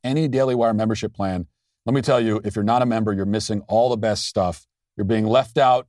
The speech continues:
in the cold, and you don't want that anymore. So use this promo code, get ten percent off. What makes a membership so great? Well, members get our articles ad-free. They get access to all of our live broadcasts. They get the show library. They get two hours, uh, two full hours of The Ben Shapiro Show. They get our always growing catalog of content.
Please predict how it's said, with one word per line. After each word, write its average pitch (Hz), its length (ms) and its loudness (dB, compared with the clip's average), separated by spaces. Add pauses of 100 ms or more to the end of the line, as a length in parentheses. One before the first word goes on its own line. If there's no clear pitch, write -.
in 131 100 -2
the 120 80 -4
cold, 117 460 -2
and 98 120 -4
you 123 60 0
don't 139 140 2
want 127 180 2
that 120 140 0
anymore. 107 420 2 (380)
So 110 160 0
use 131 260 2
this 131 160 0
promo 123 320 0
code, 107 200 0
get 98 120 -6
ten 127 140 0
percent 117 260 -2
off. 104 160 0
What 143 140 0
makes 180 160 0
a - 20 0
membership 151 400 0
so 120 160 0
great? 165 320 2
Well, 151 320 2
members 151 320 0
get 151 180 -2 (120)
our 127 160 4
articles 127 480 0
ad-free. 113 500 0
They 117 140 -2
get 107 100 0
access 117 320 -2
to - 80 -12
all 120 160 2
of 117 80 0
our 110 100 2
live 104 280 2
broadcasts. 127 640 0
They 101 100 -4
get 92 160 -4
the 92 100 -10
show 139 280 0
library. 120 560 0
They 95 120 -4
get 87 200 -10
two 139 160 2
hours, 120 360 2 (580)
uh, 110 160 4
two 160 160 -2
full 143 180 2
hours 123 240 2
of 104 40 -12
The 113 60 -4
Ben 107 160 -2
Shapiro 143 400 0
Show. 123 300 0
They 107 160 -2
get 101 120 -2
our 104 140 -2
always 127 440 0
growing 113 420 0
catalog 113 600 2
of 92 120 -14
content. 113 580 -2